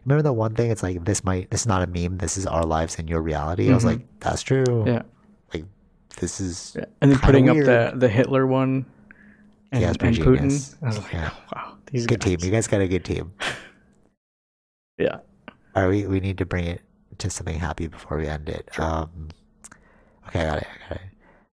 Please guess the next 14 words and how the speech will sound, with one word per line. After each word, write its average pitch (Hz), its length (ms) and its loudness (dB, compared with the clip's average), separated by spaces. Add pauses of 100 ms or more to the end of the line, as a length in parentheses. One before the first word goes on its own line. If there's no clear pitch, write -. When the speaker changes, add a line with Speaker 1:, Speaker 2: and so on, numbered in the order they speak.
(760)
Speaker 1:
Was, 98 400 -2 (560)
was 107 140 -2
Tom 117 240 -2
Holland 120 380 0
more 98 200 0
jacked 90 540 -4 (140)
in 85 440 -6 (920)
Spider-Man 127 600 0 (260)
or 95 160 0
an 85 100 -4
Uncharted? 82 640 -6 (1400)
I - 40 -8
think 135 160 0
Spider-Man. 76 520 -6